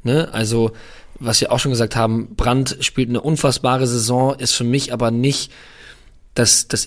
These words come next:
Äquivalent zu einem Adeyemi, zu einem Bino Gittens. Ähm, Reina ist für mich eher auch so,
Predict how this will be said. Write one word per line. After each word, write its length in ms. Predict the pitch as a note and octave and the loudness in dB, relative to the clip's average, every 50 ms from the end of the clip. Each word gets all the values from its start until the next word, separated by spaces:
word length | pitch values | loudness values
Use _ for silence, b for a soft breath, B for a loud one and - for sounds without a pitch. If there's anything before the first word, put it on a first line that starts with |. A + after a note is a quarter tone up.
| - | 4
Äquivalent 680 | D3+ D3 - - C#3+ B2 A#2+ A#2+ A#2+ B2+ C3 C#3+ C#3 | 4 4 4 2 -2 2 2 4 4 4 4 4 2
zu 140 | - - C3 | 0 -2 -2
einem 240 | C3 B2 A#2 A#2+ A#2+ | 0 0 0 0 0
Adeyemi, 760 | - A#2 A2+ A#2 A2+ A#2 B2 B2+ C3 B2 A#2+ A#2+ A#2+ A#2+ A#2 A#2 | -2 -2 -4 -4 -2 0 2 2 2 2 2 2 2 2 0 0
zu 160 | - - - | -2 -2 0
einem 180 | B2 A#2 A2+ A2 | 0 0 0 2
Bino 300 | G#2 A2 A#2 A#2 A2+ A2 | 2 2 2 2 2 2
Gittens. 580 | G#2+ C3+ C#3+ C#3 - C#3+ C#3 D3 C#3+ - - - B B B B B B B | 2 0 0 0 0 0 0 0 0 -2 -4 -6 B B B B B B B
Ähm, 580 | - A2+ A2 G#2+ A2 G#2+ G#2+ G#2+ G#2+ A2 G#2 - - | -4 -2 0 0 0 0 0 0 -2 -2 -4 -8 -10
Reina 380 | - A2+ A2+ B2 C3+ D3 C#3+ C3+ | -8 -2 2 4 4 4 4 4
ist 160 | C3 A#2 - | 2 2 0
für 100 | - B2+ | 0 0
mich 260 | B2 B2 A2+ - - | 0 0 0 -2 -2
eher 300 | B2+ C3 B2+ B2 A#2+ G#2 | 0 2 2 2 2 2
auch 140 | F#2+ A2+ A2 | 0 -2 -2
so, 480 | - - - B2 A#2 A2+ A2+ A2 G#2+ | -2 -2 0 0 2 2 2 2 0